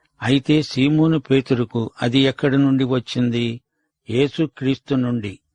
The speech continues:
దేవునికి స్తోత్రం. శ్రోతలు గుర్తించండి, మార్కు సువార్త సంవిధానం క్రియాశీలమైనది. రోమీయ పాఠకులనుద్దేశించి రాయబడిన సువార్త ఇది.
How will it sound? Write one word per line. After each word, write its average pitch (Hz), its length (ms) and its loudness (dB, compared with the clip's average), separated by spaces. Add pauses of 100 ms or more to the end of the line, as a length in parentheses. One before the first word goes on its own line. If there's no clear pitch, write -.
(360)
దేవునికి 127 520 0
స్తోత్రం. 117 720 -4 (600)
శ్రోతలు 131 420 2
గుర్తించండి, 131 920 -2 (580)
మార్కు 135 460 0
సువార్త 143 640 0
సంవిధానం 127 1000 0 (160)
క్రియాశీలమైనది. 117 1400 -2 (800)
రోమీయ 151 500 4
పాఠకులనుద్దేశించి 135 1400 0
రాయబడిన 120 680 -2
సువార్త 123 560 -4
ఇది. 98 380 -8